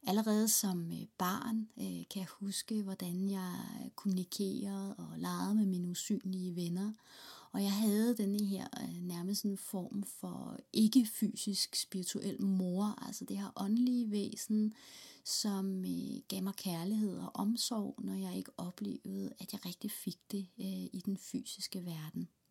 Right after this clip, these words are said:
De her evner var ikke noget, jeg sådan, øh, talte højt om. Øh, jeg vidste intuitivt, at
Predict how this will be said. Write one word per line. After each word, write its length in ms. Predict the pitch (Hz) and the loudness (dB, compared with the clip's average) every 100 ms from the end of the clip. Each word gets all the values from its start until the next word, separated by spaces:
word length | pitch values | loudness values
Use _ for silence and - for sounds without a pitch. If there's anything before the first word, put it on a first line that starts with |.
| _ _ _ _ _ _ - _ _ - - - - - - _ _ - | _ _ _ _ _ _ -20 _ _ -20 -18 -18 -20 -20 -20 _ _ 8
De 60 | |
her 200 | 240 254 - | 10 10 6
evner 380 | 208 220 247 254 | 6 10 10 10
var 340 | 196 180 170 | 6 0 -4
ikke 180 | - 202 | -2 2
noget, 220 | 208 196 | 2 2
jeg 160 | 202 208 | 2 0
sådan, 460 | 214 196 190 196 190 | 0 0 0 -2 -4
øh, 60 | |
talte 360 | 190 - 180 - | -4 -2 -4 -4
højt 300 | - 220 - | -4 -4 -2
om. 320 | 185 190 - - - | -4 -4 -6 -10 -6
Øh, 480 | 196 185 180 180 | -4 -4 -6 -4
jeg 160 | 185 180 | -4 0
vidste 400 | 202 214 - 226 | 0 2 0 -2
intuitivt, 1000 | 214 190 196 220 220 220 - 208 - - | 0 0 0 2 2 2 0 0 -2 -6
at 140 | - | -8